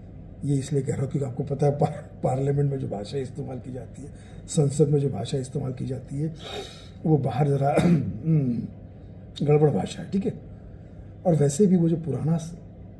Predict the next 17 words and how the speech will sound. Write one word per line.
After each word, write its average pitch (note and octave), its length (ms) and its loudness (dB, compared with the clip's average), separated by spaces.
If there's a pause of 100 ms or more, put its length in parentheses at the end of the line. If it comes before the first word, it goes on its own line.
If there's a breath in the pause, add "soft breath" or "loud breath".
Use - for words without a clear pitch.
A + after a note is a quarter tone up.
(720)
सांसद, B2+ 500 -2 (400)
पुराना C#3 240 2
संसद C#3+ 440 0
जो - 80 -14
था, - 260 -14 (840)
वो G3 80 4
सौ F#3 300 2
साल G#3+ 300 2
हो A3 280 0
चुका - 320 -8
है, - 100 -16 (920)
सौ F3+ 360 4
साल F3+ 480 6
हो C#3 160 4
चुका A2 320 -10
है - 100 -14
भाई। - 120 -14